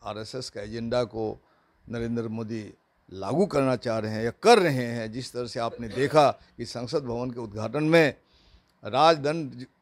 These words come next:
का स्थापित किया गया, जो राजतंत्र का प्रतीक है, तो इन तमाम,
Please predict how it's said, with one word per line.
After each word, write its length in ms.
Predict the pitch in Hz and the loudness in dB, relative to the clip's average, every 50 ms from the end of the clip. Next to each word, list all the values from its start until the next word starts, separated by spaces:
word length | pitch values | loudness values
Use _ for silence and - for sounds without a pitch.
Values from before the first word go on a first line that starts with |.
| _ - | _ -6
का 180 | 143 131 127 | -2 0 0
स्थापित 460 | 120 - - - 127 - - 190 139 - | -2 -2 -4 -4 -2 0 0 -2 -2 0
किया 160 | - 143 139 | 0 0 2
गया, 220 | 135 131 139 131 | 2 4 2 2
जो 160 | 117 120 127 | 4 2 2
राजतंत्र 560 | 123 120 131 139 127 - - 226 240 190 185 170 | 2 4 2 2 2 2 0 0 0 0 0 -2
का 120 | 143 151 | 0 0
प्रतीक 460 | 120 - 135 113 - 135 131 107 - | 0 0 -4 -6 -6 -6 -6 -6 -4
है, 260 | 120 113 110 107 107 - _ _ _ _ _ _ _ _ | -2 -2 -2 -2 -4 -8 _ _ _ _ _ _ _ _
तो 140 | 135 - - - | -10 -8 -4 -2
इन 140 | 208 220 214 | -2 -2 -2
तमाम, 600 | 170 - 160 143 139 151 180 196 190 180 - - | -2 -2 -4 -2 0 2 2 2 2 0 -4 -12